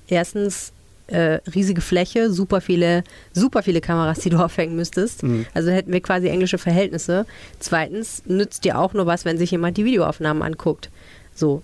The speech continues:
Speaker 1: ne? Das heißt, du
Speaker 2: Also
Speaker 1: müsstest
Speaker 2: im Nachhinein?
Speaker 1: Ja. Also klar, in dem Fall war jetzt relativ schnell bekannt, es gab eine Straftat. Das heißt, du könntest vielleicht eine Speicherung haben, dann würdest du hinterher nochmal gucken
Speaker 2: Mhm.
Speaker 1: können.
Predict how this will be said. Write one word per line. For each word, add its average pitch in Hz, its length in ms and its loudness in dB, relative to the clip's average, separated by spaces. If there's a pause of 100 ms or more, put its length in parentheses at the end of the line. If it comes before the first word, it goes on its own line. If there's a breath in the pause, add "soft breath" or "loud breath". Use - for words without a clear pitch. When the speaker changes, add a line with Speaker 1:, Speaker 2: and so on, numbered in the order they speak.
Speaker 1:
ne? 202 180 0 (340)
Das - 180 -2
heißt, 170 180 -4
du 185 40 -2
Speaker 2:
Also 175 60 2
Speaker 1:
müsstest 123 240 2
Speaker 2:
im 120 40 2
Nachhinein? 123 460 0
Speaker 1:
Ja. 175 240 0 (280)
Also 180 240 0 (180)
klar, 185 240 0
in 156 120 -6
dem 175 160 0
Fall 175 340 0
war 170 240 0
jetzt 165 160 -4
relativ 170 320 -2
schnell 165 140 0
bekannt, 165 280 -2
es 156 100 -8
gab 151 120 -2
eine 156 100 -8
Straftat. - 480 -4
Das 151 140 -2
heißt, 160 160 -2
du 170 60 -2
könntest 165 280 -4
vielleicht 160 240 0
eine 175 60 -6
Speicherung 170 480 -2
haben, 165 160 0
dann 165 180 0
würdest 165 220 -2
du 185 60 2
hinterher 165 280 0
nochmal 151 220 0
gucken 127 240 0
Speaker 2:
Mhm. 110 60 0
Speaker 1:
können. 160 180 0